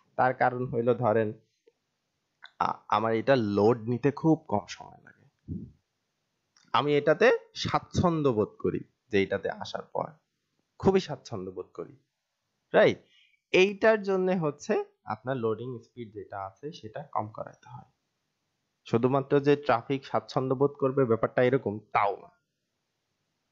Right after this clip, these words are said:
Google-এর রোবটেরও কিন্তু এইটা load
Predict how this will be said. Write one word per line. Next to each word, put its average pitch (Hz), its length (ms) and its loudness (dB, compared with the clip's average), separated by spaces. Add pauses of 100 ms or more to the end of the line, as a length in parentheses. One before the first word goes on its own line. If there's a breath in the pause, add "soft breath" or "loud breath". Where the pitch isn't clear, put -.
(1000)
Google-এর 151 580 4
রোবটেরও 156 680 4
কিন্তু 190 560 0
এইটা 139 340 4
load 131 400 2